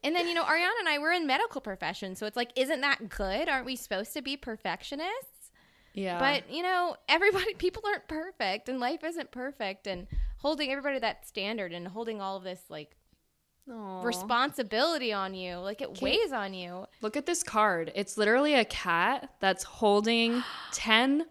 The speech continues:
Speaker 2: wands, and
Speaker 1: That
Speaker 2: it's
Speaker 1: poor cat.
Speaker 2: struggling.
Speaker 1: It's having a horrible time.
Speaker 2: This is you, Kate.
Speaker 1: That is me.
Speaker 2: That's you. Well, now we have the solution, so don't
Speaker 1: Oh,
Speaker 2: worry.
Speaker 1: thank
Speaker 2: Here it
Speaker 1: God.
Speaker 2: comes. Here's a solution to all of this nonsense. Oh,
Speaker 1: Quit
Speaker 2: God,
Speaker 1: your
Speaker 2: it's
Speaker 1: job.
Speaker 2: reverse.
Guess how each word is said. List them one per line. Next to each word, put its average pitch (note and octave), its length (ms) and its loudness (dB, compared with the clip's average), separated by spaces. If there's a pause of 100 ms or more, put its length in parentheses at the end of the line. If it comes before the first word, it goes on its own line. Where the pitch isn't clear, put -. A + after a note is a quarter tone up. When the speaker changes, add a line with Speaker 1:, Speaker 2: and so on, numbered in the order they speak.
Speaker 2:
wands, A3 720 4 (100)
and A#3 180 4
Speaker 1:
That F4+ 140 4
Speaker 2:
it's - 140 -2
Speaker 1:
poor G4+ 300 0
cat. - 180 -2
Speaker 2:
struggling. F4+ 840 6
Speaker 1:
It's F#3 360 0
having G4+ 220 2 (100)
a G#4 60 0
horrible E4+ 560 2
time. C#4 460 0
Speaker 2:
This C#4 140 4
is D#4+ 220 6
you, D#4+ 240 6
Kate. G3+ 460 0
Speaker 1:
That G#3 160 -2
is G#3+ 260 -4
me. F3+ 480 -6 (140)
Speaker 2:
That's G3 200 -16
you. E3+ 360 -12 (580)
Well, A3+ 440 2
now A#3+ 240 0
we D#4+ 120 -2
have D4 140 -2
the A#3+ 80 0
solution, F3+ 640 -4
so E3 340 -6
don't F3 180 -6
Speaker 1:
Oh, - 40 -8
Speaker 2:
worry. E3 80 -6
Speaker 1:
thank G#3 160 -2
Speaker 2:
Here - 60 -20
it - 40 -20
Speaker 1:
God. E3+ 420 -2
Speaker 2:
comes. - 240 -14 (280)
Here's F#3+ 160 -6
a G#3+ 60 -4
solution F3+ 540 -4
to E3+ 160 -6
all E3 180 -4
of E3+ 100 -8
this - 320 -12 (140)
nonsense. D#3+ 840 -12
Oh, F3+ 120 -6
Speaker 1:
Quit G#3 120 -2
Speaker 2:
God, F#3 40 -2
Speaker 1:
your F#3+ 80 -4
Speaker 2:
it's E3+ 80 -6
Speaker 1:
job. C#3+ 220 -4
Speaker 2:
reverse. D3+ 420 -8